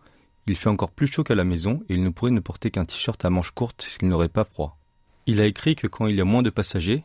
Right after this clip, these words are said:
ce niveau de chauffage est peut-être approprié, mais aux heures de pointe, les gens sont serrés comme des sardines et cela ne vaut pas la peine de chauffer les wagons. Un autre salarié était d'accord en disant qu'en hiver, les passagers portent déjà des habits chauds, dont des doudounes,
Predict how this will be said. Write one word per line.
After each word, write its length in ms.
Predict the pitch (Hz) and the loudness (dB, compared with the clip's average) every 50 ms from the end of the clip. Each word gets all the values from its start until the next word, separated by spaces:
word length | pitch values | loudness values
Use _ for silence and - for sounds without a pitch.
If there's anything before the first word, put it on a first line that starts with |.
| _ | _
ce 180 | - - - 104 | -10 -6 -2 2
niveau 260 | 98 104 101 107 131 | 2 4 4 4 2
de 100 | 123 98 | 0 0
chauffage 440 | 82 - - - - 135 143 135 - | -2 -4 -6 -4 0 0 0 0 0
est 80 | - - | -6 -10
peut-être 400 | - - - 113 117 - - - - | -8 -2 0 0 -2 -2 -8 -6 -6
approprié, 600 | 101 - - - 107 - - - 90 92 113 - _ _ _ - | -6 -6 -4 -6 -6 -4 -2 -2 -2 -2 -2 -4 _ _ _ 0
mais 100 | 95 95 | 2 2
aux 180 | 95 95 87 | 2 4 2
heures 100 | 110 110 | 2 0
de 60 | 104 95 | 0 -2
pointe, 480 | 90 - - 95 101 110 - - - - _ - - _ _ - | -4 -4 -4 -2 -2 -4 -6 -14 -20 -20 _ -20 -20 _ _ 0
les 80 | 101 101 | 0 2
gens 100 | 101 120 | 2 2
sont 140 | - - 113 | 0 0 -2
serrés 240 | - - 117 123 117 | 0 2 0 0 2
comme 140 | - 98 | 2 0
des 60 | 92 87 | 0 0
sardines 480 | - - 117 117 101 98 104 113 120 - | 0 0 0 0 0 0 0 0 0 0
et 40 | - | -2
cela 200 | - - 110 107 | -4 -2 0 0
ne 80 | 101 | 0
vaut 80 | 87 85 | 0 0
pas 140 | - - 110 | 0 2 0
la 100 | 104 87 | 0 0
peine 200 | - 117 113 117 | 0 0 0 0
de 60 | 95 | 0
chauffer 300 | 87 - - - - 120 | -2 -6 -6 -4 -2 0
les 100 | 104 95 | 0 0
wagons. 300 | 78 85 80 - - 73 - _ _ _ _ _ _ _ _ _ _ _ _ _ _ _ _ _ _ _ - | 0 -2 -4 -4 -6 -10 -10 _ _ _ _ _ _ _ _ _ _ _ _ _ _ _ _ _ _ _ -2
Un 160 | - 95 98 | 2 4 4
autre 220 | 120 - - - 98 | 4 2 0 -2 -2
salarié 400 | - - 107 101 95 101 120 117 | 0 2 2 2 4 4 2 2
était 140 | - - 82 | 0 -2 -2
d'accord 400 | 95 95 90 - - 104 104 104 | -2 -2 -2 0 0 0 0 2
en 80 | 90 | 0
disant 200 | 85 85 92 101 | -2 0 -2 -2
qu'en 180 | 95 - 82 85 | -2 -2 -2 -2
hiver, 400 | 90 82 - 85 95 120 - _ _ _ _ _ _ _ _ - | -2 0 0 -2 -2 -2 -4 _ _ _ _ _ _ _ _ -4
les 100 | 92 90 | -4 -2
passagers 340 | - 123 113 - 127 127 139 | 0 0 0 0 2 0 0
portent 220 | 135 - 95 90 | 0 0 0 0
déjà 180 | 95 92 90 107 | 0 0 0 -2
des 160 | 107 95 87 | -2 -2 -2
habits 140 | 87 82 80 | -2 -2 -4
chauds, 280 | - - - 98 123 135 _ _ _ _ _ _ - | -6 -4 -2 -2 -4 -4 _ _ _ _ _ _ -6
dont 100 | - 87 | -4 -2
des 80 | 82 | -2
doudounes, 460 | 78 80 104 101 95 98 104 127 139 | 0 -2 -2 0 0 0 0 0 0